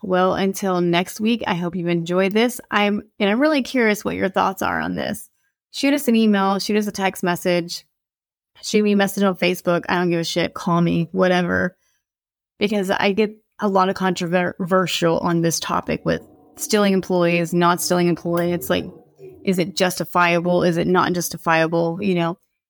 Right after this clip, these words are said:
I'm curious what your thoughts are. But my whole thing is employees are not a meat to be sold, right? They're, they're not, they're not an item. They're, they're a human being. It's just like,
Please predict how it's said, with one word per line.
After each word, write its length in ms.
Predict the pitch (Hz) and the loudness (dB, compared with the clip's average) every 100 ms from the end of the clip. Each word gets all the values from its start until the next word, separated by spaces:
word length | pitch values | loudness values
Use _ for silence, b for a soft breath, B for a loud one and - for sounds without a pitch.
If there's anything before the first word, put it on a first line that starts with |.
| _ - | _ -6
I'm 80 | 180 | -2
curious 400 | - 208 196 - | 2 2 2 0
what 100 | 180 | -2
your 120 | 180 | -2
thoughts 360 | - 65 - | -2 -4 -4
are. 260 | - - 180 _ _ - | -4 -4 -8 _ _ 0
But 120 | 180 | 2
my 160 | 196 | 4
whole 160 | 196 190 | 2 0
thing 220 | 180 175 | 0 2
is 340 | 170 170 - - _ _ _ _ - | 2 -2 -6 -14 _ _ _ _ -12
employees 520 | 185 - 202 190 185 | -8 0 2 2 2
are 80 | 170 | 0
not 480 | 170 170 170 175 - _ _ _ _ _ - | 0 0 0 -2 -6 _ _ _ _ _ -2
a 60 | |
meat 340 | 180 175 - - | 0 0 -2 -6
to 100 | 170 | -4
be 120 | 170 | -4
sold, 400 | - - 60 190 | -2 -4 -4 -4
right? 320 | 170 151 - 180 | -2 -2 -2 -2
They're, 300 | 175 170 160 | -2 -2 -6
they're 300 | 165 185 180 | -4 0 2
not, 300 | 175 170 - - _ _ _ _ _ _ _ _ - | 2 0 -4 -12 _ _ _ _ _ _ _ _ 0
they're 120 | 247 | 2
not 180 | 262 262 | 2 0
an 80 | - | 0
item. 480 | 196 180 143 170 190 | 0 2 2 2 2
They're, 340 | 180 175 151 | 2 2 2
they're 200 | 185 175 | 0 2
a 60 | 170 | 2
human 300 | 180 170 175 | 2 2 0
being. 240 | 147 143 | -2 -2
It's 180 | 180 - | -2 -4
just 140 | - | -2
like, 200 | 185 - | 0 0